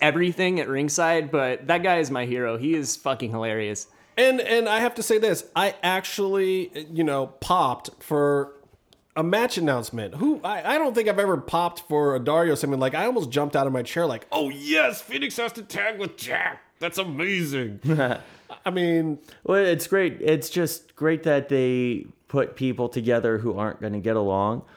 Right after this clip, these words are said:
Speaker 3: but you, but they do it, they explain it, you see it happen, so that way, i-, it's just, it makes sense.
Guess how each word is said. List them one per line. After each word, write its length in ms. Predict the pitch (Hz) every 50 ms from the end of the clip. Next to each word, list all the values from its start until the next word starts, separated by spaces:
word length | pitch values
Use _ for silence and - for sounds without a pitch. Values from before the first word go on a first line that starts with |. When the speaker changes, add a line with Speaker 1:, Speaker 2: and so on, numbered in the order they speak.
| - - - - _ _ _ - - 110
Speaker 3:
but 360 | 107 123 123 120 113 - -
you, 440 | 107 113 117 117 113 - - - 104 -
but 200 | - 131 123 -
they 120 | 131 123
do 260 | 110 104 139 139 139 135
it, 120 | - -
they 160 | 135 131 123
explain 460 | 120 - - - - 143 147 147 147
it, 200 | 147 147 139 147 -
you 160 | 123 117 110
see 220 | - - 139 131
it 80 | 123 107
happen, 420 | 113 131 135 135 127 - 113 110
so 180 | 110 - - 120
that 240 | 117 120 117 - -
way, 420 | 113 117 113 110 107 107 104 104 - - - - - - - - _ _ _ _ _ -
i-, 40 | -
it's 400 | 123 123 110 117 127 113 - -
just, 380 | - 135 120 113 - - - -
it 120 | 117 120
makes 300 | 120 123 123 117 123 -
sense. 520 | - - 135 117 98 87 - - - -